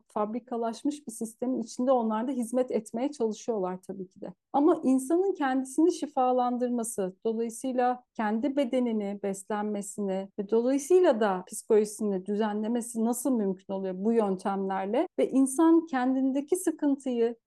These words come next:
bazen o kadar zor durumlarda oluyor ki, bazen o kadar enerjisiz oluyor ki insanın kendisine adım atacak hali kalmıyor. Ve çok fazla bilgi var şu dönemde özellikle. Yani herkes bir şey söylüyor. Herkes doğru söylüyor ama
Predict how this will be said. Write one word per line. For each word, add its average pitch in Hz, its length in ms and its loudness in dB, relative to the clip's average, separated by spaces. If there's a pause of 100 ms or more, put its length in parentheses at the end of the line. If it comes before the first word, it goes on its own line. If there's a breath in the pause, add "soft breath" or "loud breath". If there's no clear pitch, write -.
bazen 269 580 2
o 214 140 -2
kadar 277 460 4
zor 247 340 4
durumlarda 202 600 -2
oluyor 247 300 0
ki, 208 140 -6
bazen 208 300 0
o 208 180 -6
kadar 269 260 2
enerjisiz 208 640 -2
oluyor 254 340 0
ki - 100 -8
insanın 247 440 -2
kendisine 254 560 -4
adım 269 280 2
atacak 277 400 -2
hali 220 300 -2
kalmıyor. 202 480 -4 (200)
Ve 262 360 2
çok 403 240 0
fazla 220 440 4
bilgi 185 300 2
var 180 340 0 (140)
şu 233 260 -4
dönemde 190 460 4
özellikle. 190 840 0 (160)
Yani 226 240 4
herkes 285 500 4
bir 208 60 -4
şey - 180 -4
söylüyor. 190 480 -2
Herkes 311 460 4
doğru 262 260 8
söylüyor 392 420 6
ama 359 220 4